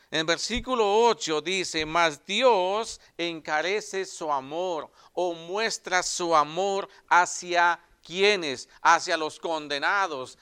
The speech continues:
hacia los impíos, hacia los pecadores, hacia nosotros. Porque siendo aún pecadores, Cristo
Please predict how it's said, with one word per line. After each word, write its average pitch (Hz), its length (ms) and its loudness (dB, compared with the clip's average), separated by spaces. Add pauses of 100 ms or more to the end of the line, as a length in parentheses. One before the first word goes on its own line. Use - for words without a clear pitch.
(100)
hacia 170 500 2
los 156 320 -4
impíos, 160 840 -4
hacia 160 320 0
los 147 160 -6
pecadores, 170 680 -2 (200)
hacia 233 500 2
nosotros. 226 1120 -2 (720)
Porque 185 360 2
siendo 277 800 0
aún 240 520 2 (260)
pecadores, 160 960 -4 (300)
Cristo 131 800 -8